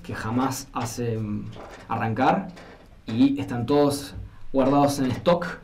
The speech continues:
en un garage de lujo de varios pisos. O sea, es una persona muy acaudalada, con mucho poder, mucha influencia, que difícilmente uno pueda, desde afuera,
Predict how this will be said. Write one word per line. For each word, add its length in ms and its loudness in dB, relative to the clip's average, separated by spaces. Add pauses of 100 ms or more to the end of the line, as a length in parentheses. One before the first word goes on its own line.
(240)
en 600 4
un 920 2
garage 420 0
de 120 0
lujo 360 4
de 60 4
varios 280 0
pisos. 540 2 (500)
O 20 -18
sea, 160 -4
es 280 0
una 160 6
persona 400 -2
muy 560 6
acaudalada, 640 0
con 200 0
mucho 280 2
poder, 400 4
mucha 280 2
influencia, 540 -2
que 120 -4
difícilmente 720 2
uno 240 2
pueda, 500 2
desde 280 -2
afuera, 520 2